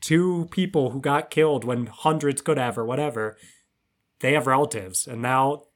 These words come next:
the guy's coming for Shivers, and Shivers has this, uh, this very interesting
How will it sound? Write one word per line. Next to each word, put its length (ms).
the 100
guy's 240
coming 260
for 160
Shivers, 480
and 180
Shivers 540
has 260
this, 260
uh, 260
this 160
very 440
interesting 880